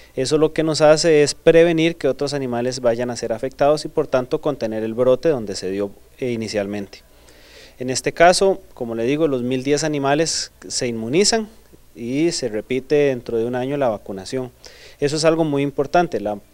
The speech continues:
es una enfermedad que aunque no tiene cura, se tiene cómo prevenir, que es por medio de la vacunación. De la compra la hace el ganadero, nosotros sí hacemos la vacunación en el, en la finca afectada, esa sí la realizamos nosotros,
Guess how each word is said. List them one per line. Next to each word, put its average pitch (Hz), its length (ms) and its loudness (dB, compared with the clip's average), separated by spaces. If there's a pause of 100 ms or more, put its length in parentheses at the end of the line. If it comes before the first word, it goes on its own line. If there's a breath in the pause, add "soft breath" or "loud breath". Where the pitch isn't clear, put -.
(320)
es 147 180 -2
una 170 460 2
enfermedad 147 520 0
que - 80 -8
aunque 113 240 -8
no 135 120 -4
tiene 170 300 0
cura, 190 300 4
se 127 140 -8
tiene 131 240 -4
cómo 131 220 -4
prevenir, 120 420 0
que 113 100 -4
es 107 80 -10
por 117 160 -6
medio 117 140 -6
de 123 60 -4
la 120 80 0
vacunación. 104 580 -8 (460 soft breath)
De 123 120 2
la 117 140 4
compra 151 380 4
la 135 220 8
hace 139 160 2
el 160 60 2
ganadero, 156 480 6
nosotros 135 420 -2
sí 170 300 4 (180)
hacemos 139 540 -2
la 123 200 4
vacunación 127 800 -2
en 110 220 -8
el, 104 560 -8
en 120 260 -6
la 117 160 0
finca 175 500 4
afectada, 175 520 2
esa 139 160 -4
sí 139 80 -4
la 143 100 4
realizamos 123 480 -2
nosotros, 180 500 -4